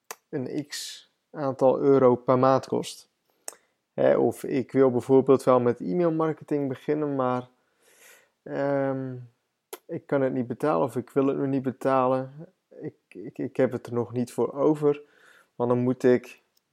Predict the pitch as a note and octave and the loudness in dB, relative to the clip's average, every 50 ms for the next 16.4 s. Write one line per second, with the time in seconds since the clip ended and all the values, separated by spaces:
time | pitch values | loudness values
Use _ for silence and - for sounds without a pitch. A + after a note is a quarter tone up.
0 | _ - - B2 B2+ A#2+ - - A#2 A2+ A2+ A2+ G#2+ - A#2+ A#2 A#2 A2+ A#2+ A2+ | _ -12 -8 -8 -8 -8 -8 -8 -6 -6 -6 -6 -4 -2 0 0 0 -2 -4 -8
1 | - - A#2 A#2 A2+ B2 A2+ A#2 A#2 A2+ A2 - A#2+ A#2 A#2+ B2+ C3 B2+ - - | -8 -8 -10 -6 -6 -6 -2 -2 -2 -2 -2 -2 -2 0 0 0 0 -2 -4 -10
2 | A#2 A#2 G#2+ - _ - A#2 - - E3+ D#3+ B2 - _ _ _ _ _ _ - | -10 -10 -10 -10 _ -6 -6 -6 -6 -8 -10 -14 -20 _ _ _ _ _ _ -20
3 | - - - _ _ _ _ _ - A#2+ A#2 A2 - - - C#3+ C#3 A2 A#2 A#2+ | -20 -20 -20 _ _ _ _ _ -4 -4 -4 -4 -6 -10 -6 -6 -6 -2 2 4
4 | B2+ B2+ B2+ B2 B2 A#2+ A#2 A2+ A#2 A#2 A#2 A#2 A2 - - - A#2+ C3 D#3+ E3+ | 6 6 6 6 6 4 4 2 2 0 0 0 -2 -4 -6 -2 -2 0 0 0
5 | - - D3+ D3+ D3 - C#3 C3+ D3 C3+ C3+ C3 B2+ B2 - - C3 B2+ B2+ B2+ | 4 4 4 4 2 -4 -10 -8 -6 -6 -6 -6 -8 -10 -8 -4 -2 0 0 -2
6 | B2 - _ _ A#2 A2+ A2+ A2+ A2+ A2+ A2+ - _ _ _ _ _ _ _ _ | -4 -8 _ _ -10 -8 -6 -4 -4 -6 -6 -8 _ _ _ _ _ _ _ _
7 | _ _ _ _ _ _ _ _ - B2+ B2+ B2 - - C3 B2 - - C3+ C3 | _ _ _ _ _ _ _ _ -6 -6 -6 -6 -6 -8 -10 -12 -2 0 2 2
8 | B2+ - C3+ C3+ B2 - - - C3+ B2+ B2 A#2+ - - B2 A#2 A#2 A2+ A2 - | 2 2 2 0 0 0 -2 0 2 2 2 0 -2 -6 -6 -6 -6 -6 -8 -8
9 | B2 C#3 E3 D#3 B2 A2 G2+ F#2+ _ _ _ _ _ _ _ _ _ _ _ _ | -2 0 2 2 2 0 -4 -6 _ _ _ _ _ _ _ _ _ _ _ _
10 | _ _ _ _ _ _ _ _ _ _ _ - D3 D3 D3 D3 D3 C#3+ - - | _ _ _ _ _ _ _ _ _ _ _ -2 0 0 2 2 0 -2 -6 -10
11 | _ _ _ _ _ _ _ _ _ _ _ _ _ _ _ _ _ _ _ _ | _ _ _ _ _ _ _ _ _ _ _ _ _ _ _ _ _ _ _ _
12 | _ - C3 - - E3 E3 E3+ F3 D#3 E3 E3 D#3 E3+ - F3+ E3+ F3+ F3+ E3 | _ -4 -4 0 2 2 4 4 4 4 4 2 0 2 0 -2 0 0 2 2
13 | E3 D3 D3 D3+ C#3+ B2+ - _ - E3+ F3+ F3 - _ - D3+ C#3+ C#3 - - | 2 0 0 -4 -6 -6 -8 _ -2 -2 -2 -2 -2 _ 0 0 0 0 -2 -2
14 | - C#3+ C3 A#2+ A2+ B2 C#3 C#3+ - C#3 A#2 A2 G#2 G#2+ G#2 - A#2 - - C3+ | 0 0 0 0 0 -2 -2 -2 -2 -2 -4 -4 -4 -6 -8 -10 -10 0 0 0
15 | B2 C3 - C3+ C3 C#3 C3+ - - C3 B2+ A#2 B2+ A#2+ A2 - B2+ B2 A#2+ B2 | 0 0 -4 -2 -2 -2 -2 0 0 0 2 2 0 -2 -2 -2 0 2 2 2
16 | B2 A#2 A2+ A2+ A2+ A2+ A2 A2 | 2 0 -4 -6 -6 -8 -8 -10